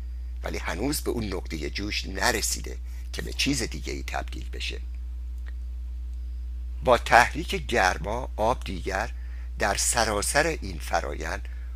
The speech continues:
آب باقی نمیمونه و به یک باره به ناگهان در یک چشم به هم زدن به ضربتی و تقه‌ای به چیز دیگری یعنی بخار تبدیل می‌شه. اینطوری نیست.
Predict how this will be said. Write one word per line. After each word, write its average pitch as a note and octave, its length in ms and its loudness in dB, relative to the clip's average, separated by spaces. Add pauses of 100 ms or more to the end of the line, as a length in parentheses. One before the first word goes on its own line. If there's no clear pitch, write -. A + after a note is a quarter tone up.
(160)
آب F#2+ 320 6 (160)
باقی D2+ 520 -4 (340)
نمیمونه D2 760 -4 (1600)
و G2+ 80 6
به E2+ 120 0
یک D2+ 420 -4
باره D#2 480 0 (120)
به F2+ 120 0
ناگهان C#2+ 680 -4
در D#2+ 240 -2
یک G#2 220 0
چشم D2+ 540 0
به D#2+ 80 -2
هم C#2 200 -6
زدن D2 400 -4 (800)
به G#2 80 0
ضربتی F#2+ 920 4
و F#2+ 80 -2
تقه‌ای A2 680 2 (260)
به G2 100 -2
چیز B2+ 300 2
دیگری F#2+ 540 -2
یعنی D#2+ 340 -4
بخار D2+ 500 -4 (540)
تبدیل - 480 -4
می‌شه. - 240 -6 (680)
اینطوری B2 500 -2
نیست. - 380 -6